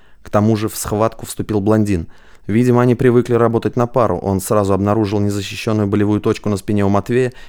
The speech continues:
и тот, чудом смягчив удар, зарычал от боли. Отбив атаку Тамерлана, он какое-то время исполнял смертельный танец вместе с Киром,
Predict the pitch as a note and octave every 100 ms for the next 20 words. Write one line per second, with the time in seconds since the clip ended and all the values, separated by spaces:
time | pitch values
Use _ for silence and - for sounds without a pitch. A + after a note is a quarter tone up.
0 | - G#2+ A#2+ - - C3+ B2 A#2 - A2
1 | - A2+ G#2+ G2+ A2+ A2 G#2 G2 F#2 G#2
2 | F#2+ F#2+ F2+ F2 - - - - - -
3 | - - _ - - - - - - _
4 | F#2+ F#2 A2 A#2 A2 A2 A2 G#2+ G2+ G2+
5 | A2 A2 G#2 A2+ B2+ A#2 G#2+ F#2+ A2 A#2+
6 | G#2+ - G#2 G2+ A2 - G#2+ - A2 G2+
7 | F#2+ G#2+ A2 G#2+ - F#2 G2+ G2 G#2+ -
8 | G#2+ F#2+ E2